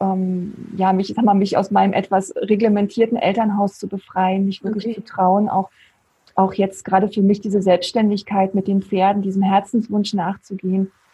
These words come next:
Speaker 2: Mhm.
Speaker 1: Und deshalb ist es mir eben auch ein Anliegen,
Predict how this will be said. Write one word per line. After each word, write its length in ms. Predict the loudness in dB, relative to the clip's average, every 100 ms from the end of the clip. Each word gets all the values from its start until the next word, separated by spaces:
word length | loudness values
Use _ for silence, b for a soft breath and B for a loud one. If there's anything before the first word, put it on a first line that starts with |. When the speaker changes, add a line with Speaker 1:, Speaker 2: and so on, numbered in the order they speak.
| -2
Speaker 2:
Mhm. 360 | 0 0 -4 0
Speaker 1:
Und 180 | 0 2
deshalb 280 | 0 0 0
ist 140 | 0
es 140 | 2
mir 160 | 2 2
eben 160 | 0 0
auch 160 | -2
ein 80 | -2
Anliegen, 560 | -2 0 0 0 0